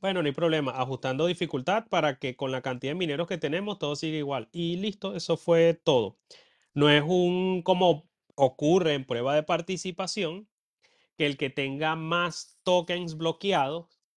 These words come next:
este, puede incluso tener el control dire-, el, el control total de la red, porque en prueba de participación existen, eh, votaciones y elecciones para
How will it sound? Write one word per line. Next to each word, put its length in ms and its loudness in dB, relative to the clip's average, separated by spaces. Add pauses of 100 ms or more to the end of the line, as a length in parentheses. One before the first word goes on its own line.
(480)
este, 460 -4
puede 280 -2
incluso 360 -6
tener 360 -6
el 260 -6
control 640 -2
dire-, 320 0
el, 120 -8
el 220 -8
control 360 0
total 320 2
de 80 4
la 120 0
red, 200 -2
porque 220 -6
en 60 -8
prueba 200 0
de 40 -14
participación 800 -4
existen, 880 -6
eh, 440 -2
votaciones 920 -2
y 60 -2
elecciones 320 -2
para 240 0